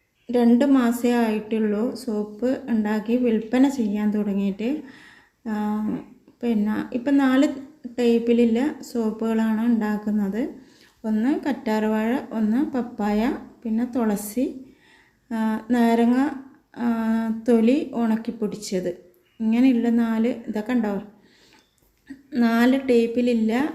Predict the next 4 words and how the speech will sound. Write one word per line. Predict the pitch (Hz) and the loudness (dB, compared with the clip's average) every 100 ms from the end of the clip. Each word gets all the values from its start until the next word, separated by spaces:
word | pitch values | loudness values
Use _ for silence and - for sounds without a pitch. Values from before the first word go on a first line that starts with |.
| - - | -10 -20
സോപ്പ് | - - 214 214 220 - 247 | -16 -6 -4 -4 -4 -4 -2
ആണ് | 208 208 254 - 233 | 0 2 0 0 -2
ഞാനിപ്പോൾ | 214 202 202 - 262 269 | 0 -2 -4 -2 2 4
ഉണ്ടാക്കുന്നത്. | 208 196 196 202 202 196 220 | 4 0 -4 -4 -4 -2 -2